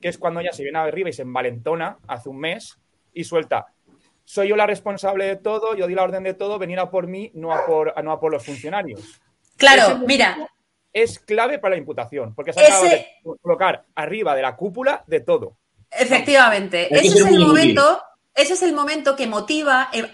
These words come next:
Speaker 2: eh, antes de pedir el suplicatorio, eh, el magistrado Vicente Ríos, que le motiva para pedir esas declaraciones al gabinete de prensa del T S J, que creo que a día de hoy no, creo que no ha,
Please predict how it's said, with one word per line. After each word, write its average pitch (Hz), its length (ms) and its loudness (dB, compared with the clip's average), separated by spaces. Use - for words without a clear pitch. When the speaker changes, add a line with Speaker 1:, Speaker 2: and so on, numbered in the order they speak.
Speaker 2:
eh, 202 180 0
antes 302 360 0
de 269 80 -4
pedir 233 260 -6
el 240 100 -4
suplicatorio, 220 960 -6
eh, 190 600 2
el 190 180 0
magistrado 220 580 0
Vicente 220 340 -6
Ríos, 208 420 -4
que 226 180 -6
le 220 100 -2
motiva 269 560 -2
para 277 300 0
pedir 240 500 -4
esas 240 320 -4
declaraciones 220 920 -6
al 196 260 0
gabinete 196 380 -2
de 208 80 -4
prensa 208 360 -4
del 180 120 -2
T 196 80 -6
S 196 120 -8
J, 196 300 -4
que 175 120 -6
creo 180 200 -2
que 170 60 -6
a 160 60 -6
día 170 180 0
de 165 140 -2
hoy 170 180 -4
no, 165 180 -14
creo 175 240 -4
que 170 80 -10
no 165 80 -2
ha, 160 140 2